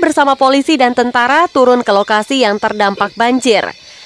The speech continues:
Mereka menyerahkan bantuan sembako kepada warga korban banjir.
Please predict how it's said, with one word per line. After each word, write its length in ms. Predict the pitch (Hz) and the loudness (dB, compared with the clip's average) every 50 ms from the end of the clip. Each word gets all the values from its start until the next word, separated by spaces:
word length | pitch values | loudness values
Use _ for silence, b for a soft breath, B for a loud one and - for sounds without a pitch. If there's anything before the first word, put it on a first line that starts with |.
| B B | B B
Mereka 320 | - 196 190 190 - 254 262 | -4 -2 -2 0 0 0 0
menyerahkan 560 | 262 - 220 214 208 220 - 254 262 269 247 | 2 2 2 2 0 -2 -2 -2 -2 0 0
bantuan 400 | 220 214 214 226 214 214 214 - | 0 0 2 2 0 0 0 -2
sembako 560 | 233 226 226 262 320 - - 208 - 240 - | -4 -2 0 0 0 2 0 0 0 0 0
kepada 320 | 247 - 233 226 220 214 | -2 -2 0 0 2 2
warga 400 | 214 233 285 330 330 247 277 269 | 2 2 2 2 0 0 0 -2
korban 480 | 262 - - 240 220 190 185 185 190 185 | -2 0 -2 -2 -2 -2 -2 -2 -2 -2
banjir. 480 | 185 214 220 220 214 214 220 190 170 | -2 0 0 0 0 0 2 0 0